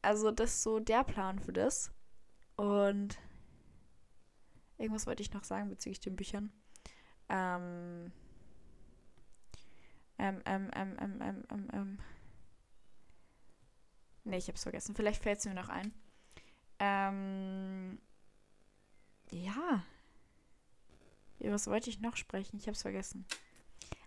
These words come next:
Ach ja, stimmt. Stress. <laughs> Mein Lieblingsthema. Ähm, Mai. Für alle, die noch Schüler sind,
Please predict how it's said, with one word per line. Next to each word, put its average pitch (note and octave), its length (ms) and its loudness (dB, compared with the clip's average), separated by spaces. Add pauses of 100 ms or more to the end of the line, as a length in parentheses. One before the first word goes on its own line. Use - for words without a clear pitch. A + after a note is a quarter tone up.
(120)
Ach A3 360 10
ja, A3 280 6
stimmt. G3+ 480 4 (680)
Stress. - 600 6 (280)
<laughs> - 640 0
Mein G3 180 4
Lieblingsthema. G3+ 600 2 (400)
Ähm, F#3 600 8 (1200)
Mai. G#3+ 520 10 (2750)
Für - 200 8
alle, A#3 200 10
die A#3 140 4
noch G#3+ 160 4
Schüler A#3 380 4
sind, A3+ 420 0